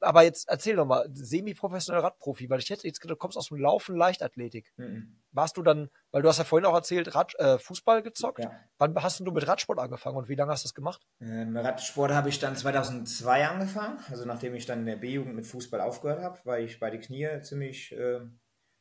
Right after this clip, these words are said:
Speaker 2: ja, also die Ärztin sagte, beide Knie Knorpelschaden, schon fortgeschritten und, und, äh, ja, hör lieber auf, weil du willst ja nicht mit jungen Jahren schon Invalide werden. Und mein Bruder hatte sich damals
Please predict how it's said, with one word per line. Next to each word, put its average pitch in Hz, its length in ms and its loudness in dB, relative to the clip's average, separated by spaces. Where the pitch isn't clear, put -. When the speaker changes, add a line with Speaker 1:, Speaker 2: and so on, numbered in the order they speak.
Speaker 2:
ja, 107 140 0
also 120 240 0
die 104 460 -16
Ärztin 107 300 -6
sagte, 110 480 -8
beide 110 220 -6
Knie 113 380 -6
Knorpelschaden, 135 720 -6
schon 110 240 -14
fortgeschritten 127 880 -10
und, 107 320 -12
und, 104 240 -12
äh, 104 320 -8
ja, 104 460 -8
hör 113 120 -8
lieber 110 300 -4
auf, 127 400 -2
weil 104 500 -6
du 98 80 -20
willst 104 160 -12
ja 107 60 -12
nicht 104 160 -12
mit 104 180 -16
jungen 107 240 -12
Jahren 107 240 -6
schon 104 320 -14
Invalide 113 540 -8
werden. 123 340 -4
Und 113 220 -2
mein 107 140 -8
Bruder 131 260 0
hatte 120 140 0
sich 117 180 -8
damals 117 380 -2